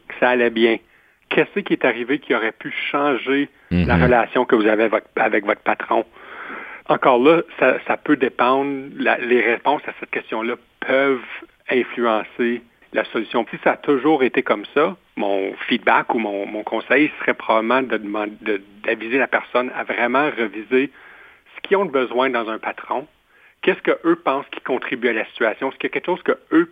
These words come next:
Speaker 1: peuvent faire de différent pour essayer d'améliorer le sort ou d'améliorer la relation avec le patron ? Quel type de conversation qu'ils ont eu avec le patron ? Parce que souvent, les gens nous affectent d'une certaine façon, puis si on leur dit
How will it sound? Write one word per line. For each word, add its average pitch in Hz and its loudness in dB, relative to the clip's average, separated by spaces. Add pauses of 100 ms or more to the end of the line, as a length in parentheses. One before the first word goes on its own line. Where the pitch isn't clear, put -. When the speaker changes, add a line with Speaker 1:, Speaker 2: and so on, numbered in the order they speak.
Speaker 1:
peuvent 123 -2 (100)
faire 120 2
de 107 -4
différent 113 -4
pour 107 -2
essayer 113 -2
d'améliorer 107 0
le 107 -8 (100)
sort 110 4 (240)
ou 127 -10
d'améliorer 110 0
la 110 0
relation 110 0
avec 104 -2
le 107 -2
patron ? 117 -2 (960)
Quel 160 2
type 170 -2
de 139 2
conversation 120 2
qu'ils - -2
ont 120 2
eu 147 4
avec 98 0
le 123 0
patron ? - -2
Parce - -2
que - -14
souvent, 240 2
les 131 4
gens 143 2 (640)
nous 135 0
affectent 147 0
d'une 113 -8
certaine 131 -6
façon, 147 -2
puis - -16
si 240 0
on 180 4
leur 117 4
dit 110 -16